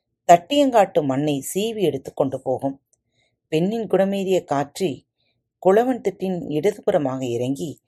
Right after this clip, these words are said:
உருட்டி எடுத்து கொண்டு போகும். அதனால்தான் தட்டியங்காட்டில் எந்த மரமும் செடியும் நிலைப்பதில்லை. எல்லாவற்றையும் காற்றும் காற்றியும் பிய்த்து கொண்டு போய்விடுகின்றன.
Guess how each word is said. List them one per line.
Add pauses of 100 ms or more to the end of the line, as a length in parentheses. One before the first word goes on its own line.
(400)
உருட்டி
எடுத்து
கொண்டு
போகும். (400)
அதனால்தான் (540)
தட்டியங்காட்டில்
எந்த
மரமும் (100)
செடியும்
நிலைப்பதில்லை. (500)
எல்லாவற்றையும்
காற்றும் (160)
காற்றியும் (140)
பிய்த்து
கொண்டு
போய்விடுகின்றன.